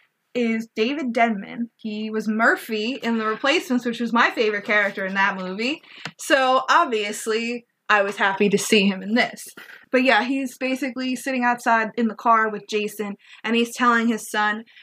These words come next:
"You fucked up, kid. You are a football star, now you're kicked off the team,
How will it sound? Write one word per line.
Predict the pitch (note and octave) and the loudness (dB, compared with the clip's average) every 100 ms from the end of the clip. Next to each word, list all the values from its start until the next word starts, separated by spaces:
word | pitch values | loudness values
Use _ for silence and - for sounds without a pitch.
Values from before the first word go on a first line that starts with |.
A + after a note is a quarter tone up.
| - | -16
"You | G#3 G3+ - | -12 -12 0
fucked | A#3 A3 - | 0 0 2
up, | G#3 G3+ - | 2 2 -2
kid. | A#3 G#3 G#3 G#3 _ _ _ | -2 -2 -2 -8 _ _ _
You | - A3 B3 A#3 | -4 0 4 4
are | G#3+ | 4
a | F#3 | 2
football | - B3+ B3+ A#3 | 0 0 4 4
star, | A#3 A#3+ A3+ | 6 6 6
now | A#3 | 4
you're | A3+ G3+ | 2 0
kicked | - B3+ - | -2 -4 2
off | A3+ A3+ | 2 2
the | G3+ | -4
team, | - A#3+ A3+ A3 A3+ | -4 -4 -2 -2 -4